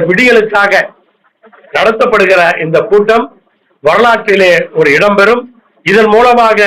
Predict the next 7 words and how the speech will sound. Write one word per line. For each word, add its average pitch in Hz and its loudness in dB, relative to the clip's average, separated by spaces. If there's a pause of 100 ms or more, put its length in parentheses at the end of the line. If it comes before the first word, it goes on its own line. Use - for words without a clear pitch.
(500)
அருந்ததிய 240 2
சமுதாயத்துக்கு 196 -2
கிடைக்க 220 0
வேண்டிய 190 0 (600)
அந்த 202 0
உரிமைகளை 214 2
பெறுவதற்கு 214 0